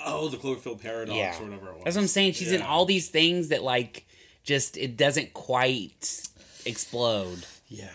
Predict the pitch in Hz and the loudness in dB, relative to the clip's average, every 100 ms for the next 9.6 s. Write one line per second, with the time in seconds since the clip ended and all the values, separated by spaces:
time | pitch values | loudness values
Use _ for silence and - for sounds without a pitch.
0 | - - - - - - - - - - | -20 -12 -10 -8 -12 -18 -20 -20 -18 -16
1 | - - - - - 110 110 113 - 170 | -16 -16 -18 -18 -6 0 2 2 2 4
2 | 170 131 120 95 131 185 262 - 226 196 | 6 6 4 2 -2 0 0 0 -2 0
3 | 185 175 160 143 143 135 135 135 131 120 | 0 0 0 2 2 0 -2 -2 -2 -6
4 | - _ - - 127 113 113 101 95 90 | -14 _ -16 -2 0 0 0 0 -2 0
5 | 120 127 143 175 180 117 104 113 110 95 | 0 0 0 0 0 0 -2 -6 -6 -6
6 | 82 65 - _ _ _ _ _ _ _ | -10 -14 -20 _ _ _ _ _ _ _
7 | _ 123 113 143 123 107 113 - 101 101 | _ -8 -6 -6 -8 -12 -12 -12 -12 -16
8 | _ - - 123 120 127 131 143 135 113 | _ -18 -8 -2 2 2 2 0 0 -2
9 | - 101 101 - - | -2 -2 -4 -6 -14